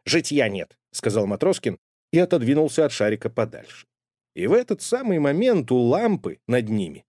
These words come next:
оторвалось крепление. Она повисла на проводе, качнулась и не сильно стукнула Шарика по затылку. Кастрюля на голове Шарика съехала ему на глаза. От резко наступившей темноты пес запаниковал. «А, грызун,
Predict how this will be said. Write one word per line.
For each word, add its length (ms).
оторвалось 600
крепление. 640
Она 200
повисла 380
на 120
проводе, 440
качнулась 640
и 60
не 120
сильно 320
стукнула 460
Шарика 360
по 100
затылку. 480
Кастрюля 500
на 100
голове 280
Шарика 500
съехала 560
ему 240
на 100
глаза. 440
От 180
резко 300
наступившей 560
темноты 480
пес 420
запаниковал. 840
«А, 800
грызун, 720